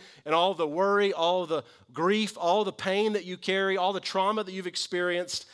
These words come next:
I have come to lead people not in an oppressive way, but as a leader who serves and who leads with gentleness and with humility and with love. And of course, this would have been attractive to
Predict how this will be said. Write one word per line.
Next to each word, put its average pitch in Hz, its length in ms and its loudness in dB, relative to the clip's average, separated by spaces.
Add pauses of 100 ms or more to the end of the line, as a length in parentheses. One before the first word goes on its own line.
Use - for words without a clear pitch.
(220)
I 165 120 2
have 160 140 -4
come 214 240 0
to 196 100 -4
lead 196 240 -2
people 180 260 -2
not 165 260 2
in 202 60 0
an 208 80 -2
oppressive 202 640 -2
way, 139 400 -2 (880)
but 151 100 0
as 160 140 0
a 160 60 0
leader 185 340 2
who 160 140 -4
serves 202 760 0 (220)
and 139 100 -8
who 147 120 -4
leads 170 680 -4 (220)
with 117 180 -10
gentleness 185 800 -4 (200)
and 127 100 -8
with 117 100 -8
humility 156 680 -4 (320)
and 120 120 -8
with 117 140 -10
love. 98 440 -14 (1400)
And 143 80 -4
of 147 80 -6
course, 180 220 0
this 156 160 -2
would 160 80 -2
have 143 40 -4
been 143 80 -2
attractive 185 580 -2
to 135 200 -8